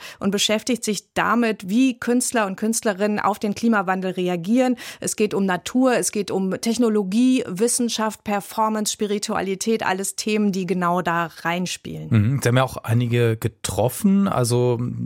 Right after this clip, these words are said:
Speaker 2: zumindest telefonisch. Äh, nehmen wir mal einen heraus, und zwar einen besonderen Kunstschaffenden aus Brasilien,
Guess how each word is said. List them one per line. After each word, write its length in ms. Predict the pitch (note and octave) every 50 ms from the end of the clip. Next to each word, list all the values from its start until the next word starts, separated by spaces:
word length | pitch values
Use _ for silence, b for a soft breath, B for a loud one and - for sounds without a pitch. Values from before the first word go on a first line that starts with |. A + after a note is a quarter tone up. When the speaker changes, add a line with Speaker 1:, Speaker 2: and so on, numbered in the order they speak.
| A#2 -
Speaker 2:
zumindest 400 | - A2 A2 A#2+ B2 G#2+ - -
telefonisch. 840 | - A2+ G2 F#2+ - - G#2 G2 B2 D#3+ G3 A3 - - - - -
Äh, 160 | - B2+ A#2
nehmen 180 | A#2 A2+ A2+
wir 60 | B2 A#2+
mal 100 | A#2 G2+
einen 200 | G#2 A#2+ A#2+ A#2
heraus, 420 | A2+ G2+ F#2+ G2 A#2 E3+ - -
und 60 | C3+
zwar 220 | - - - A2+ A#2+
einen 140 | A2+ A2+
besonderen 400 | G#2+ - - A2 C3+ C#3 B2+ C3
Kunstschaffenden 800 | B2+ - C#3+ B2+ - - - B2+ B2 - C3+ A#2+ A#2 A2+ A#2 A2+
aus 160 | - A2 -
Brasilien, 680 | - G#2+ G2+ G2 G2 G#2 B2 C#3 D3+ E3+ F3+ E3+ F3+